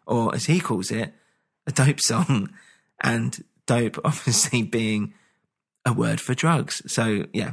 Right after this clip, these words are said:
it's quite a funny bit of wordplay there as well. Um, but yeah, it shows how things ingrained within the mainstream media, and in, in this case, pop culture, it, they'd lose their original meaning.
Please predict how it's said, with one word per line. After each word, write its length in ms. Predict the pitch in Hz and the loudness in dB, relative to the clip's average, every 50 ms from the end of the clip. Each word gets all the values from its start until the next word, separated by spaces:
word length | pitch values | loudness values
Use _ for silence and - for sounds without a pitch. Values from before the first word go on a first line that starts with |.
| - - | -10 -8
it's 140 | - - - | -8 -6 -2
quite 160 | - 120 - | 0 0 0
a 40 | - | 0
funny 240 | - 120 110 104 | 0 -2 -2 -2
bit 140 | - - 65 | -2 -2 -4
of 200 | - - - - - | -4 -6 -8 -8 -6
wordplay 440 | - - 95 - - - - 71 - | -4 -4 -4 -4 -6 -6 -6 -4 -4
there 180 | 85 80 82 | -4 -4 -4
as 140 | 90 95 - | -6 -6 -4
well. 200 | 107 98 90 - - - - - - _ _ _ _ _ _ | -4 -4 -4 -6 -10 -18 -20 -20 -20 _ _ _ _ _ _
Um, 480 | - 123 123 120 120 120 113 104 - - _ _ _ _ _ _ _ _ _ _ _ _ - - | 0 2 4 4 2 2 0 -2 -6 -10 _ _ _ _ _ _ _ _ _ _ _ _ -2 0
but 100 | 143 135 | 2 2
yeah, 60 | 123 | 4
it 100 | 113 120 | 4 4
shows 260 | - - 156 165 156 | 4 4 2 2 2
how 120 | 165 147 | 2 0
things 400 | - - 135 123 117 110 113 - - - _ _ _ _ _ _ _ _ _ _ _ _ _ _ _ - | 0 0 0 0 0 -2 -2 -4 -6 -8 _ _ _ _ _ _ _ _ _ _ _ _ _ _ _ 0
ingrained 840 | 127 127 113 - 131 131 131 131 120 113 110 107 107 107 - - - - | 0 2 4 4 4 4 4 2 2 0 -2 -2 -4 -4 -6 -8 -6 -4
within 300 | 117 113 101 113 110 110 | -2 0 0 0 0 0
the 60 | 110 | 2
mainstream 720 | 110 110 117 117 113 113 - - 113 104 107 107 98 85 - - _ _ | 2 2 2 2 2 0 0 -2 -2 0 0 0 -2 -4 -6 -10 _ _
media, 760 | - 123 120 117 117 110 101 98 - 85 90 87 85 - 131 - | 0 0 2 2 2 0 0 -2 -2 -4 -6 -6 -6 -8 -8 -6
and 200 | - 110 107 - | -4 -2 -2 -2
in, 200 | - - 117 107 | -2 -2 -2 0
in 120 | - 101 113 | 0 0 2
this 180 | 120 120 - | 2 2 2
case, 180 | - - 110 - | 2 0 -2 -2
pop 280 | - - 131 - - | 0 -2 -2 -2 -2
culture, 420 | - - 120 107 85 - - 104 92 | -2 -2 0 0 0 -2 -2 -2 0
it, 200 | - - - - | -2 -2 -2 -2
they'd 240 | 117 120 98 - 135 | -2 -2 -2 -2 0
lose 360 | 123 139 143 135 123 110 - | 0 2 2 2 0 0 -2
their 200 | 110 107 107 107 | -2 -2 0 0
original 340 | 107 110 101 - 107 107 98 | 0 0 -2 -2 -4 -2 -2
meaning. 460 | 98 95 90 82 78 78 82 - | -2 -2 -2 -2 -4 -4 -6 -8